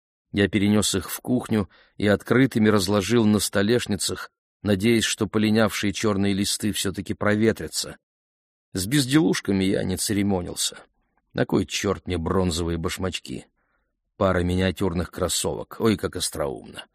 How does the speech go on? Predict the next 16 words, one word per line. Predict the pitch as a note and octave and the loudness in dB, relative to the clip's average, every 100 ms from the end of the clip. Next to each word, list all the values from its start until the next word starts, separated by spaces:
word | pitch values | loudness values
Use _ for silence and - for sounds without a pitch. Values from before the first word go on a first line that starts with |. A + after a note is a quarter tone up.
| _ _ _ | _ _ _
Или | A2 G#2+ | 0 0
фарфоровые | - G#2 F#2 G#2 G#2 G2+ G2+ | 2 0 2 2 2 4 0
часики, | - F#2 E2+ - F2+ E2 D2+ _ _ - | 0 -2 0 -2 -4 -10 -12 _ _ -6
вечно | F#2+ F#2+ A2+ A2 | -2 -2 -2 -2
отстающие. | - - F#2 F2+ D#2+ - - D#2+ _ _ _ - | -2 -2 -2 -2 -4 -6 -8 -12 _ _ _ -6
Или | G2+ G2+ | 0 2
ваза | D#2+ B2+ A2 G2 | 6 6 6 2
в | |
виде | F2+ F#2+ F2 | 0 0 -2
тюльпана, | - G2 D2+ A2 A#2+ A2+ G#2+ _ | -4 -4 0 2 4 2 0 _
которую | F#2+ G#2 G2 F#2 | -4 2 2 2
кто-то | - B2 A2 | 2 2 2
подарил | - G2 F#2+ G2 G2 | 0 2 2 4 2
нам | F#2+ F#2+ | 2 0
на | F#2+ | 0
свадьбу. | - E2+ D#2 - - | -2 -4 -6 -10 -16